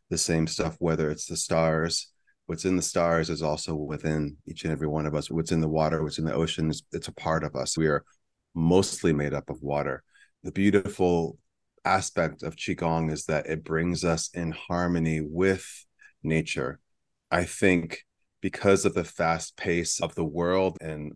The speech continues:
of innovation and the fast pace of growth and development that the human species has done and engaged in, we've moved further and further away from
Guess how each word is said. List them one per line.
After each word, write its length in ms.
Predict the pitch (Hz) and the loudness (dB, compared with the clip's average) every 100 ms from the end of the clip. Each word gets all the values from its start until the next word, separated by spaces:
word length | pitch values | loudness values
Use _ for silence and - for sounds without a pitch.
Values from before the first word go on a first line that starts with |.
| - | -10
of 300 | 76 73 73 - | -6 -6 -6 -6
innovation 960 | 85 78 82 85 - 85 82 80 76 - | -4 0 2 2 0 0 2 0 -2 -8
and 180 | 82 80 - | -6 -6 -2
the 260 | 76 71 - | -2 -2 0
fast 320 | 87 80 - | 4 4 2
pace 320 | - 87 80 | 0 0 0
of 140 | 85 73 | -4 -2
growth 320 | 85 85 85 | 0 0 0
and 80 | 82 | -2
development 480 | 82 82 76 80 85 | 2 0 0 -2 -4
that 100 | 80 | -8
the 80 | |
human 560 | 73 92 85 82 80 - | -6 -2 0 0 -2 -8
species 720 | - 101 92 - 90 80 - _ _ _ - | -4 0 0 2 0 0 -6 _ _ _ -10
has 520 | - 90 82 78 - - _ _ _ _ _ - | 2 4 4 2 -4 -12 _ _ _ _ _ -6
done 220 | 92 92 | 2 4
and 120 | 92 90 | 4 2
engaged 480 | 90 87 92 92 | 0 2 2 2
in, 100 | 95 | 0
we've 180 | 87 87 | -2 -4
moved 280 | 90 90 80 | -2 -4 -4
further 360 | - 92 90 87 | -2 0 0 -2
and 160 | 80 | -2
further 280 | 90 87 82 | -4 -2 0
away 460 | 82 78 80 87 110 | -2 -2 0 0 0
from 480 | - 131 131 139 | -2 0 0 -2